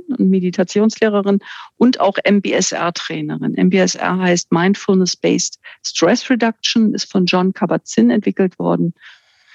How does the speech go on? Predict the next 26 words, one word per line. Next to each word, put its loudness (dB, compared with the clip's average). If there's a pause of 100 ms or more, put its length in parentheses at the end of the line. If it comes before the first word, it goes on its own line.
(240)
Und, 2
ähm, 2
ja, 0 (640)
diese 2
Kompetenz, 0
die -4
bringe 0
ich -2
auch 0
im 2
Unternehmen 0
jetzt -4
schon 0
lange 0
ein. 0
Das -2
ist -4
auch -4
gewünscht 0
und 0
das -2
ist -6
wunderbar, 0
dass -6
das, -12
äh, -4